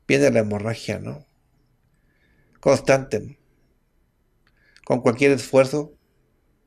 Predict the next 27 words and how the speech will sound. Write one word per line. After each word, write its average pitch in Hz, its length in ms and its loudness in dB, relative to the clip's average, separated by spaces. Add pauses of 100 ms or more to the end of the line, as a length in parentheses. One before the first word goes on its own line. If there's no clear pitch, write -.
incluso 120 280 -4
hasta 113 180 -2
con 110 180 -8
toser, 120 440 -2
no 110 140 -10
sé, 135 140 -2
con 107 180 -6
agacharse, 127 760 -2 (840)
ya 110 160 0
tiene 117 180 -2
el 107 80 -4
problema 104 420 -10
de 95 120 -8
la 95 80 -10
hemorragia. 101 560 -8 (1600)
Y 143 140 2
bueno, 156 220 4
estamos 123 360 0
viendo 120 260 0
que 143 100 -2
también, 98 600 -6 (720)
pues, 98 160 -6
están 104 220 -4
apareciendo 98 840 -6 (400)
nuestro 101 300 -8
tema, 104 320 -8
¿no? 104 200 -14